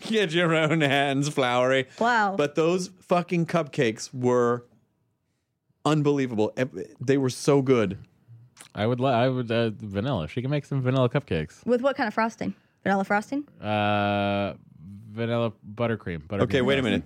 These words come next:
Speaker 1: Then
Speaker 2: Okay.
Speaker 1: we, we, okay, we stayed at the Wynn.
Speaker 3: Yeah, in Vegas.
Speaker 1: And
Speaker 3: Steve Wynn.
Speaker 1: we ordered, oh my God, Steve Wynn, whose voice is in every taxi cab.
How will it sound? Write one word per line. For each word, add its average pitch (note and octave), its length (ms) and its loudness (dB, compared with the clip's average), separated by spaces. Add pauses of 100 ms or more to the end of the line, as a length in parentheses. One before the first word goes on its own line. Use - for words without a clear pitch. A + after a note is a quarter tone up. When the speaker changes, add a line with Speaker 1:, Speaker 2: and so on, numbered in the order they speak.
Speaker 1:
Then A2+ 120 2
Speaker 2:
Okay. A#2 60 4
Speaker 1:
we, E3 300 2
we, C3 260 2
okay, B2 260 -2
we G#2 120 0
stayed D3+ 260 0
at C#3+ 100 -6
the A2 80 2
Wynn. A#2 400 2 (480)
Speaker 3:
Yeah, A#2+ 200 -2 (260)
in A2+ 160 -6
Vegas. G2+ 420 -4 (520)
Speaker 1:
And C3 460 2 (280)
Speaker 3:
Steve A#2+ 300 -6
Wynn. D2+ 260 -12
Speaker 1:
we C3 160 2
ordered, D3+ 420 0 (160)
oh C#3 160 2
my A#2+ 160 2
God, G#2+ 320 0
Steve B2 320 0
Wynn, A2+ 380 2 (240)
whose F3 220 2
voice F3+ 280 0
is E3 80 0
in E3 100 2
every E3+ 220 2
taxi D#3+ 380 0
cab. G#2 380 0